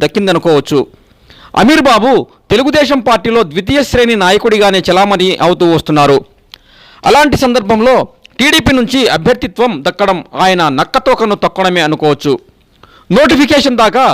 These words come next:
అమీర్ బాబు అసలు తెరపైనే లేరు. అందాక కాంగ్రెస్ పార్టీకి చెందిన మాజీ మంత్రి అహ్మదుల్లా గాని, లేకపోతే ఆయన కొడుకు అష్రఫ్ గాని టీడీపీ నుంచి పోటీ చేస్తారనే అందరూ అనుకున్నారు. ఆ ప్రకారమే తండ్రి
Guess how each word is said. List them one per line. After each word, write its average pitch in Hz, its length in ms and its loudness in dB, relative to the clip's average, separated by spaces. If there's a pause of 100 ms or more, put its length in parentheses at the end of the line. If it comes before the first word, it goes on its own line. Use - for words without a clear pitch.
(340)
అమీర్ 277 220 0
బాబు 247 280 0 (240)
అసలు 254 220 0 (140)
తెరపైనే 202 380 0
లేరు. 156 280 2 (680)
అందాక 269 400 2 (420)
కాంగ్రెస్ 285 380 0
పార్టీకి 233 420 -2
చెందిన 208 220 -2 (340)
మాజీ 220 300 0
మంత్రి 226 220 -2 (100)
అహ్మదుల్లా 214 480 0
గాని, 180 220 0 (360)
లేకపోతే 247 480 2
ఆయన 196 280 2 (120)
కొడుకు 226 240 0 (120)
అష్రఫ్ 254 360 -2
గాని 220 200 2 (200)
టీడీపీ 240 400 -2
నుంచి 196 200 -2
పోటీ 196 300 -2 (120)
చేస్తారనే 180 440 2 (140)
అందరూ 170 280 2
అనుకున్నారు. 147 440 2 (840)
ఆ - 20 4 (100)
ప్రకారమే 247 460 0 (360)
తండ్రి 254 240 -2